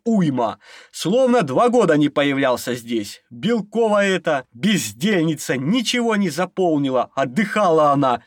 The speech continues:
Видите ли, Валеев ей приказал. Выгоню ее, ей-богу. Лучше Беду на ее место поставить, да кто б разрешил".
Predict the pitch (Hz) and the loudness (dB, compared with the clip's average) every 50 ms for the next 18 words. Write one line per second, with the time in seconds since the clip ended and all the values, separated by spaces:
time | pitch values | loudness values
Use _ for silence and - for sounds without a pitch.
0 | _ _ 127 156 226 196 208 185 190 220 220 214 220 208 - - 151 156 214 220 | _ _ -2 0 2 2 2 0 0 -2 -2 -2 -2 -4 -6 -10 -4 -2 -2 0
1 | 220 214 190 160 147 139 131 - 147 147 135 127 - 147 139 120 143 135 123 - | 0 2 2 0 0 -2 -4 -6 -4 -4 -4 -4 -4 -8 -8 -4 -4 -4 -4 -4
2 | 139 127 110 101 _ _ _ 104 107 135 190 311 277 185 196 185 170 170 165 160 | -4 -4 -4 -4 _ _ _ -16 -8 -4 0 0 2 2 2 2 2 2 0 0
3 | 151 151 156 143 135 120 131 262 269 233 - - 127 180 185 160 139 123 123 117 | 0 -2 -2 -2 -4 -2 -2 0 0 0 -2 -2 -2 0 0 0 0 -2 -4 -6
4 | 101 101 _ _ _ - 165 233 254 202 - - 262 190 - 117 - 226 262 214 | -6 -8 _ _ _ -4 -2 -2 0 -2 -2 -2 -2 -4 -4 -4 -4 -4 -2 0
5 | 277 247 196 165 165 160 160 165 170 165 165 175 170 151 - _ 139 123 - 156 | 0 0 0 0 0 0 0 0 0 -2 0 0 -2 -2 -2 _ -6 -4 -2 -4
6 | 151 - - - 165 143 123 117 104 101 _ 110 110 160 165 165 - - 190 185 | -4 -4 -4 -2 0 0 0 -2 -4 -8 _ -6 -4 -4 -4 -4 -4 -4 -4 -2
7 | - 160 160 147 123 143 143 147 - - - 127 117 101 - _ | -2 -2 -2 -2 -2 -2 -4 -4 -4 -6 -8 -6 -8 -8 -12 _